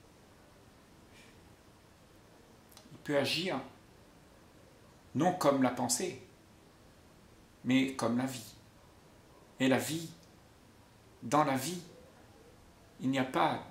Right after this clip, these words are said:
de pensée. La vie, elle, elle utilise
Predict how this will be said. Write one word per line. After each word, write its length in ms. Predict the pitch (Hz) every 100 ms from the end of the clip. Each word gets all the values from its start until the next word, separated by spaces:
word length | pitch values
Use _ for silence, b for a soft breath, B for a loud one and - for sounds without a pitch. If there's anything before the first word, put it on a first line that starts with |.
| 110
de 60 |
pensée. 440 | 110 113 104 - - - - - - - - - - - B B B -
La 120 | 147
vie, 300 | 156 220 175 - - - - -
elle, 340 | 190 208 - - - - - - -
elle 240 | 151 156 -
utilise 880 | 180 - 185 196 208 131 113 - -